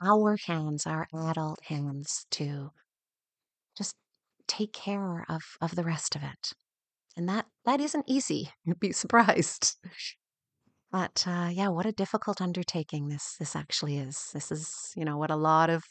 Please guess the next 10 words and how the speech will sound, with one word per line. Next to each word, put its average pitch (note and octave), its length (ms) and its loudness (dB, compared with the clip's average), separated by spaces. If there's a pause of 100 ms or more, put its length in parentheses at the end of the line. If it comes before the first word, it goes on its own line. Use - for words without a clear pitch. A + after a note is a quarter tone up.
uh, E3 320 0
the E3 120 -4
work E3 240 0
of E3+ 100 -4
Family D#3 280 -2
Constellations D#3 760 -2
is - 80 -6
dedicated E3 540 -8
to. D#3 140 -8 (2500)
And, F3+ 400 8